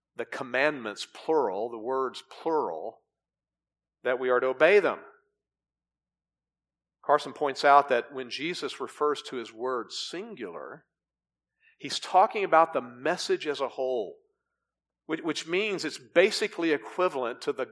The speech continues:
gospel message of who Christ is and what He's doing.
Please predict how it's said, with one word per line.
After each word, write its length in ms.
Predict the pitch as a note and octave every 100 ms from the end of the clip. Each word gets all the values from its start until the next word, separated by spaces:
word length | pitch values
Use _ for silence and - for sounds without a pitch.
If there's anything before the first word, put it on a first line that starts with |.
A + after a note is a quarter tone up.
| -
gospel 480 | D#3 E3+ - E3+
message 560 | D3 C#3 D#3 - G#2+ - - -
of 100 | C3+
who 280 | - G3+ G3
Christ 560 | - - E3 E3+ -
is 440 | C3 A2+ E2 - - _ _ _ _ -
and 140 | C#3+
what 240 | C3 E3+ F#3+
He's 220 | E3 - -
doing. 360 | D#3+ D#3+ B2